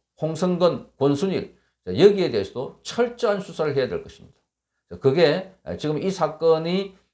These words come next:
어, 달려가고 있는 지향점에는 권력 핵심부가 있다는 사실, 그리고 윤석열 정부도, 어, 검찰 출신이기 때문에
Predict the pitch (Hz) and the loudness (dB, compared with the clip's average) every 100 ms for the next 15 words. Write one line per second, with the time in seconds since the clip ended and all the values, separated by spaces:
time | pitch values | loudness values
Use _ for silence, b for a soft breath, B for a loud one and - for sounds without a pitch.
0 | - 90 95 85 - _ 160 185 170 151 | -12 -8 -6 -8 -14 _ 0 2 2 2
1 | 156 139 139 143 139 156 156 151 120 135 | 2 2 2 -4 -2 0 -2 -2 -2 0
2 | - - B B 170 196 175 - 240 254 | -4 -6 B B -2 2 2 0 -6 -2
3 | 247 190 120 120 87 82 - - - _ | -2 0 0 -2 -8 -8 -16 -20 -20 _
4 | - 170 180 190 180 139 208 208 202 180 | -10 -4 0 2 0 2 4 4 2 0
5 | 151 151 139 139 135 135 139 127 - _ | -2 -4 -2 0 0 4 4 4 -4 _
6 | - - 131 143 175 180 175 165 139 139 | -12 -2 -2 0 -2 -2 -6 -4 -4 -4
7 | 127 147 208 208 | -6 -2 -2 -4